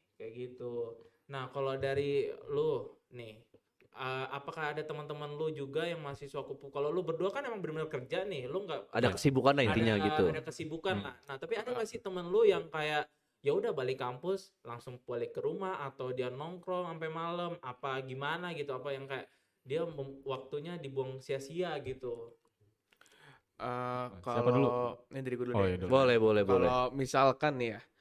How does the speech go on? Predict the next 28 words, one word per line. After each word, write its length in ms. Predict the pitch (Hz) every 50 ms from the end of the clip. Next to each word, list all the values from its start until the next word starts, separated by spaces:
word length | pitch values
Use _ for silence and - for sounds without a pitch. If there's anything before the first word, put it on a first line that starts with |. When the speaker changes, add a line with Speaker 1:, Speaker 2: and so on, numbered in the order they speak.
| _ - - - - _ _ _ _ _ _ _ _ _ _ _ _ _ _
Speaker 4:
temen 320 | - 135 135 135 135 135 135 135
yang 220 | 135 135 131 135 135 131 131
kupu-kupu 580 | - 143 139 131 131 - 139 135 - 127 123 127 143 - - - _ _
itu 340 | - - 139 135 165 165 160
banyak, 500 | 127 139 117 120 120 123 117 110 104 95 - _ _ _ -
Speaker 1:
Oh, 60 | -
banyak. 100 | 143 131
Speaker 4:
banyak. 380 | 127 123 123 120 117 113 110 110 _ _ _ _ _ _ _ _ _ _ _ _ _
Dan 220 | - 131 123 127
kupu-kupu 640 | 127 - 135 131 127 123 - 131 131 143 147 143 -
yang 420 | - 123 135 131 131 131 131 127 - - _ _ _
pulangnya 560 | - 143 147 143 139 135 135 131 131 127 127
itu 320 | 123 - 131 131 127 120
nggak 180 | - 131 127 113
langsung 240 | 113 127 131 139 131
pulang 320 | 131 147 160 151 131 131
atau 240 | 123 123 - - 123
nongkrong 440 | 123 127 131 127 123 123 139 139 139
pun 140 | 139 156 151
itu 160 | 151 151 180
juga 220 | 170 147 127 127
banyak. 500 | 123 123 127 123 127 123 123 120 113 110 - _ _ _ _ _ _ _ _ _ - - - - _ _ _ _ _
Jadi 560 | - 127 127 127 147 151 156 151 151 156 - - - _ _ 113 - _ _ _
gimana 360 | - 131 131 127 135 160 185
ya? 200 | 190 147 117 113 113 - - _ _ _ _ _ _ _ _ _ _ _ _ _ _ _ _ _ _ _ _ _ _ _ _ _ _
Menurut 800 | - 135 143 147 151 156 156 156 156 156 151 151 156 156 - _
gue 220 | - 139 156 180
sih 180 | 190 220 247